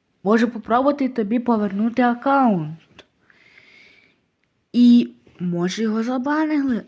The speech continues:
але я не знаю. Я, він зараз до мене має прийти. Я буду пробувати його аккаунт повертати. Коротше, я розкажу історію.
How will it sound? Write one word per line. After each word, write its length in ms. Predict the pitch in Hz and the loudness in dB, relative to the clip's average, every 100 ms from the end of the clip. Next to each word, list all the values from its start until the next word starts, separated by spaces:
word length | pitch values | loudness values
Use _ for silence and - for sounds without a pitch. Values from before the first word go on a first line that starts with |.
| - | -8
але 220 | 214 202 | -4 -2
я 160 | 208 | -2
не 140 | 226 226 | -2 -4
знаю. 440 | 220 233 247 196 - _ _ - | -2 0 0 -2 -4 _ _ -10
Я, 280 | 208 202 - _ | -6 -6 -10 _
він 220 | 208 226 | -2 0
зараз 280 | 220 233 240 | 0 2 0
до 100 | 220 | 0
мене 220 | 220 233 | -2 -2
має 220 | 220 226 220 | -2 -4 -4
прийти. 460 | 190 180 175 220 254 294 - _ - - - | -6 -6 -4 -2 -2 -4 -10 _ -20 -16 -8
Я 100 | 208 | -4
буду 200 | 226 220 | -4 -4
пробувати 640 | 220 233 208 208 214 208 | -4 -4 -4 -6 -6 -6
його 520 | 202 190 208 208 202 190 - - - | -6 -6 -4 -4 -4 -8 -14 -20 -14
аккаунт 480 | - 180 185 180 170 | -10 -8 -6 -8 -8
повертати. 680 | 165 156 156 - 165 156 - _ _ _ _ _ _ _ - - - - - - | -10 -10 -12 -16 -16 -16 -20 _ _ _ _ _ _ _ -20 -20 -18 -20 -20 -18
Коротше, 480 | - 233 240 - 185 | -6 -2 -2 -6 -12
я 140 | - 170 | -10 -8
розкажу 440 | 160 - 151 147 | -8 -8 -8 -8
історію. 440 | 143 - 147 135 | -14 -14 -14 -14